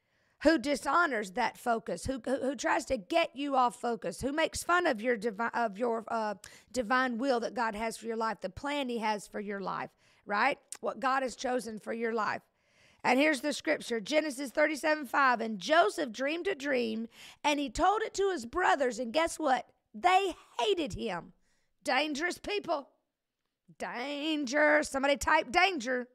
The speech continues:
Danger, danger. John seven one, "After these things, Jesus walked in Galilee,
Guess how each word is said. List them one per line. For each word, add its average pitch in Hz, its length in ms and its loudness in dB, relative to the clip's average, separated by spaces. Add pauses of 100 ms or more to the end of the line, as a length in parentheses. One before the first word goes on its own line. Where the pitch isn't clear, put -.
(180)
Danger, 269 500 2
danger. 226 640 0 (1120)
John 294 260 6
seven 311 400 4
one, 311 320 4
"After 277 300 4
these 330 240 0
things, 247 380 2
Jesus 240 500 -2
walked 254 340 2
in 247 200 0
Galilee, 220 680 0